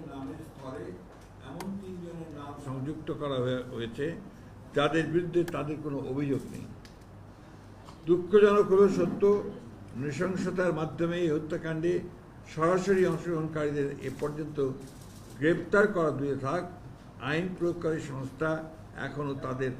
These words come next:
নাম পরিচয় পর্যন্ত উদ্ঘাটন করতে সক্ষম হয়নি। তাছাড়াও আমরা বর্তমান সরকারের কাছে এই হত্যাকাণ্ডে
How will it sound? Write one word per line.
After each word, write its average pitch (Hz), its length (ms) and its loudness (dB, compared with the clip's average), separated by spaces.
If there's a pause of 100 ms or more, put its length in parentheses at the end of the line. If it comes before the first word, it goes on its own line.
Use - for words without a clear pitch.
(420)
নাম 127 320 -2
পরিচয় 160 440 -2 (440)
পর্যন্ত 117 380 -6
উদ্ঘাটন 127 540 -4 (100)
করতে 120 220 -8 (120)
সক্ষম 110 340 -10 (100)
হয়নি। - 280 -8 (2000)
তাছাড়াও 185 500 8 (720)
আমরা 160 200 4 (100)
বর্তমান 180 340 2
সরকারের 170 540 0
কাছে 165 220 -2
এই 165 160 2
হত্যাকাণ্ডে 151 600 -2